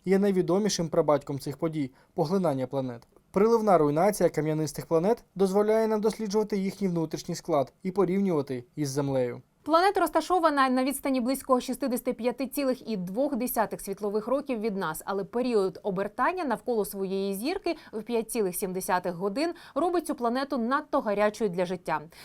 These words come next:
Speaker 2: Крім того, її орбіта знаходиться в небезпечній близькості від так званої межі Роша. Це відстань, де менший об'єкт може обертатися навколо більшого об'єкта,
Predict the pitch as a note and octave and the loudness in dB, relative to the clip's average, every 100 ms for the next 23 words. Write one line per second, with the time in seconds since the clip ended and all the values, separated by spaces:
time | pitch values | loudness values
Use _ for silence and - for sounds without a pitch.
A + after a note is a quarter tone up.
0 | - D#4 D#4 A3+ G3 F#3 F#3 A3+ A#3 D#4+ | -4 -4 0 0 2 -2 0 0 0 0
1 | D4+ A#3 A3+ C#4+ C4 C4 A#3+ G3 G#3+ - | 0 -2 -4 -4 -2 -2 -2 -2 -4 -2
2 | C#4 C#4 B3+ A#3 A3 F4 - C4+ C4 C4 | -4 -2 -4 -4 -4 -4 -4 -8 -4 -4
3 | A3 A3 G#3+ F#3+ A3 C4+ C4+ B3+ A3 G#3+ | -4 -4 -6 -2 -2 -2 -2 -2 0 -2
4 | G3 B3+ - - A#3+ B3+ F#3 - D#3 - | -2 -4 -6 -12 -2 0 0 -2 -8 -10
5 | - - - G3 C4 - A3+ G3 F3 F#3+ | -20 -10 -4 -2 -2 -4 -4 -2 0 0
6 | E3+ A3 A3+ G3+ G#3+ F#3+ F#3 B3 D#4+ G#3 | 0 -2 -2 -2 -6 -6 -4 -2 -2 -4
7 | G#3 B3+ B3+ F#3 F3+ A3+ A#3+ B3 G#3 F3 | -2 0 0 -2 -2 -2 -2 -4 -6 -4
8 | B3+ B3 G#3+ A#3 F#3+ F#3+ F3+ E3+ F3+ F3 | -2 -2 -2 -4 -6 -6 -4 -4 -2 -4
9 | - D3+ | -2 -8